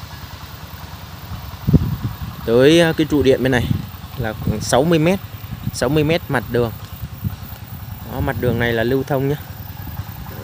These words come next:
Ngay đây là người ta cũng mới làm, ờ, nhà ở, có hàng xóm rất là đông vui luôn và yên tĩnh nhá. Đã có điện ba pha đầy đủ.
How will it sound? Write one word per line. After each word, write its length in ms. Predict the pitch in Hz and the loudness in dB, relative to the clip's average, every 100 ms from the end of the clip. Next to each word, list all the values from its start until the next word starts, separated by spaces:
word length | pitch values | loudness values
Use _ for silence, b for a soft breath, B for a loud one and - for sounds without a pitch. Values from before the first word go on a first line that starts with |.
| 110 | 2
Ngay 160 | 127 | 4
đây 200 | 123 123 | 8 6
là 120 | 120 113 | 6 4
người 160 | 110 | 2
ta 120 | 123 117 | 0 -2
cũng 120 | 110 | 0
mới 180 | 107 123 | 2 4
làm, 440 | 139 113 110 107 | 4 4 0 0
ờ, 180 | 104 104 - - - - - - - - - | -2 -4 -6 -12 -12 -12 -12 -14 -14 -14 -8
nhà 280 | 120 110 110 | 0 4 4
ở, 260 | 98 98 85 - - - - - - - | 4 0 -2 -6 -12 -14 -12 -12 -10 -6
có 80 | 117 | -4
hàng 140 | 117 113 | -4 -2
xóm 360 | 104 107 139 | 0 0 0
rất 120 | 147 | 2
là 80 | 139 | 2
đông 180 | 123 123 | 2 2
vui 200 | 123 127 | 4 4
luôn 140 | 127 - - | 4 0 -6
và 140 | 110 110 | -2 0
yên 180 | 120 | 0
tĩnh 240 | 113 123 151 | 0 -2 0
nhá. 80 | 175 - - - - | -4 -6 -12 -12 -8
Đã 120 | 98 | -8
có 140 | - 135 | -2 2
điện 240 | 147 107 | 2 4
ba 180 | 135 131 | 4 4
pha 280 | - 135 131 - | 2 0 0 -4
đầy 140 | 110 107 | -2 0
đủ. 200 | 98 | 0